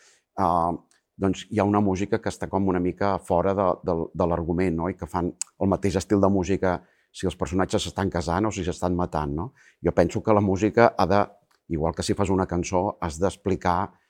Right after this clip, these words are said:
aquesta història. De tota manera, també voldria, eh, eh, reivindicar una mica que la, el, la música també ha de ser bella, ha de ser creativa, ha de ser, ha de, t'ha d'emocionar o t'ha de... És a dir,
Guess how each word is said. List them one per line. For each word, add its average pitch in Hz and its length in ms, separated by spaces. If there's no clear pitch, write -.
aquesta 92 320
història. 80 480
De 104 100
tota 135 220
manera, 139 240
també 123 320
voldria, 120 480
eh, 98 380
eh, 95 320
reivindicar 107 560
una 117 100
mica 113 380
que 101 220
la, 78 100
el, 95 140
la 95 80
música 120 480
també 101 240
ha 110 80
de 98 80
ser 95 220
bella, 95 340
ha 90 80
de 95 120
ser 98 260
creativa, 95 680
ha 101 100
de 92 140
ser, - 220
ha 98 100
de, 76 160
t'ha 98 160
d'emocionar 98 680
o 80 120
t'ha 90 200
de... 95 160
És 101 80
a 107 80
dir, 107 80